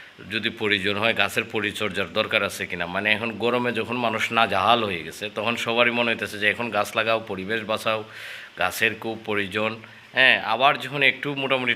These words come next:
ঠান্ডা পড়বো, তখন আর সবাই গাছের কথা আর কেউ মনে থাকবে না। শহরের যা অবস্থা দেখলাম, শহরে তো দাঁড়ানোই যায় না,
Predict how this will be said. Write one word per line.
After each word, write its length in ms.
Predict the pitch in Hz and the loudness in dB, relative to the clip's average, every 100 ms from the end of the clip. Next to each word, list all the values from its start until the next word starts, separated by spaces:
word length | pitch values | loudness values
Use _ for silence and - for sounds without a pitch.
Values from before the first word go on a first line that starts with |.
| 123 | 2
ঠান্ডা 240 | 123 117 110 | 2 2 -2
পড়বো, 200 | 131 143 | -6 -6
তখন 160 | 120 117 117 | -4 0 2
আর 60 | - | 2
সবাই 260 | 110 110 113 110 95 | 2 6 6 6 2
গাছের 280 | 98 - 110 | -2 -2 -6
কথা 160 | 104 95 | -6 -6
আর 60 | 85 82 | -6 -6
কেউ 120 | 104 92 | -8 -6
মনে 140 | 92 87 | -8 -8
থাকবে 200 | 80 65 69 | -12 -14 -12
না। 40 | 69 - | -6 0
শহরের 340 | 131 127 131 123 | 2 2 2 4
যা 80 | 110 | 4
অবস্থা 260 | 98 98 98 87 | 2 -6 -8 -10
দেখলাম, 260 | 82 78 - - - - - - | -12 -16 -18 -16 -16 -16 -14 -2
শহরে 260 | - 127 135 135 | 2 6 4 2
তো 40 | 123 110 | 2 6
দাঁড়ানোই 440 | 123 131 120 123 110 | 6 6 2 -2 -2
যায় 140 | 95 | -4
না, 60 | 82 | -4